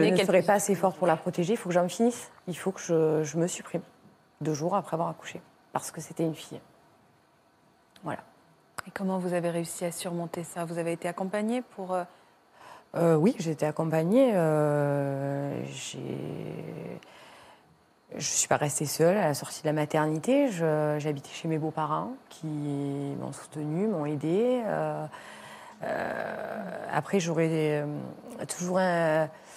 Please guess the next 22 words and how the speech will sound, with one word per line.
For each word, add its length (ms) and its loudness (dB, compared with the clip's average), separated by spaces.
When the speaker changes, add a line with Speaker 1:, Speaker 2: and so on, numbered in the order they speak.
Speaker 1:
un 120 2
re-, 300 4
enfin, 240 0
un 80 0
regret. 800 6
Euh, 520 2
en 160 0
fait, 380 2
je, 520 4
je 140 -4
me 80 0
suis 160 -6
toujours 240 0
occupée 320 0
de 40 2
ma 120 2
fille, 380 2
mais 160 0
j'avais 240 -2
tellement 420 0
peur, 480 0
euh, 340 -2